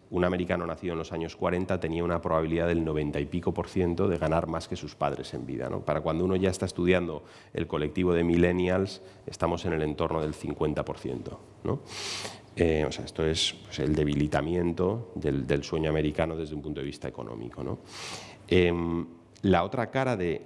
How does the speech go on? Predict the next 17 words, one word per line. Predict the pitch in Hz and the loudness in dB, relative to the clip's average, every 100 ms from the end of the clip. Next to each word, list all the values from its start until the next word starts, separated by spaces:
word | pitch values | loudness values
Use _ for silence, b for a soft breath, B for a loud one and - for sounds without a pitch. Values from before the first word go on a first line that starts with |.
| - | -6
la | 82 | -4
estagnación, | 78 - 76 80 76 123 117 | -4 -4 -2 -4 0 2 4
y | 92 | 2
esto | 101 101 123 | 0 0 0
es | 127 | 0
un, | 120 117 | 0 0
un | 110 | 0
argumento | 101 101 98 98 | 2 2 2 2
importante | 98 92 107 110 | 0 2 2 2
porque | 101 87 | -2 -2
cuando | 80 78 | -2 0
llegue | 85 95 | 2 2
a | |
las | 98 - | 2 0
soluciones | 90 85 90 90 | -4 -2 -2 -2
lo | 87 | -2
mencionaré, | 80 76 71 71 67 | -4 -4 -4 -2 -4